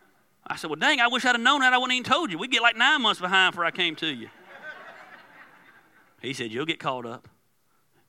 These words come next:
He said, "You ain't ever gotta worry about that." That's a God thing. This place is packed out. That's a God. This church don't do one set. We,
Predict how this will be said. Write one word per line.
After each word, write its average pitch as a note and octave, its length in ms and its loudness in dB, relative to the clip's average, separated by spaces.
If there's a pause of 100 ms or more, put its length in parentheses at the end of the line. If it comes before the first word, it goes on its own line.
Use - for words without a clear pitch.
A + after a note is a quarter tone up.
He D#3 80 -8
said, C#3+ 160 -10
"You D#3+ 100 -6
ain't C3+ 120 -6
ever D#3 400 -4
gotta D#3+ 260 -2
worry C3 220 -8
about A2 320 -12
that." A2+ 300 -16 (580)
That's - 140 -8
a - 20 -8
God C4 320 -6
thing. A2+ 300 -14 (680)
This - 80 -20
place D#3+ 220 -4
is D#3+ 80 -14
packed A#3 320 -4
out. B3 140 -2
That's - 180 -6
a G3+ 60 -8
God. F#3 280 -6 (560)
This D#4 140 -8
church - 240 -2
don't G#3 160 -4
do F3+ 120 -4
one D3+ 200 -6
set. - 240 -10 (180)
We, - 140 -12